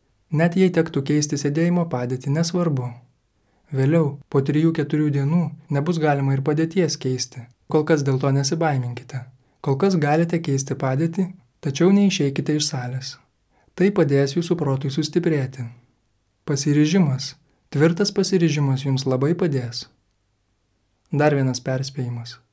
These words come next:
Kai medituojate kambariuose, jums leidžiama atsigulti ir pailsėti, kai pavargstate, bet neilgiau kaip penkias minutes. Jaučiatės labai patogiai gulėdami. Ir mąstote sau, Kodėl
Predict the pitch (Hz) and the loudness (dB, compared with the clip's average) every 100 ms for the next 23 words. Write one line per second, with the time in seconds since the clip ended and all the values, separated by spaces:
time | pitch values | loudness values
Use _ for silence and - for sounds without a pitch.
0 | _ _ _ _ _ 143 139 139 139 151 | _ _ _ _ _ -2 0 0 0 0
1 | 139 139 139 135 135 135 131 175 147 - | 0 -2 -2 0 2 2 0 0 -4 -6
2 | - _ _ 147 135 147 147 139 139 135 | -16 _ _ -2 0 0 0 2 0 0
3 | 131 139 175 175 151 143 139 135 175 170 | 0 0 0 0 -2 0 0 0 0 0
4 | 139 135 131 131 135 135 - 135 135 120 | -2 -4 -2 0 0 -2 -6 -6 -6 -10
5 | - - 143 147 147 139 143 139 147 147 | -12 -4 -2 2 2 2 0 -2 -2 -2
6 | 143 143 156 156 160 147 131 - - _ | -2 -2 -2 -4 -4 -4 -4 -8 -16 _
7 | _ _ _ _ _ _ _ 151 151 160 | _ _ _ _ _ _ _ -2 0 0
8 | 160 147 143 139 165 208 220 196 170 139 | -2 0 0 2 0 0 -2 0 2 2
9 | 135 131 131 131 127 123 120 - _ _ | 0 2 0 -2 -4 -8 -12 -18 _ _
10 | _ - 170 185 151 - 131 127 - 127 | _ 0 4 4 4 0 -4 -4 -4 -4
11 | 127 - _ _ _ _ - 147 202 | -6 -10 _ _ _ _ 0 2 4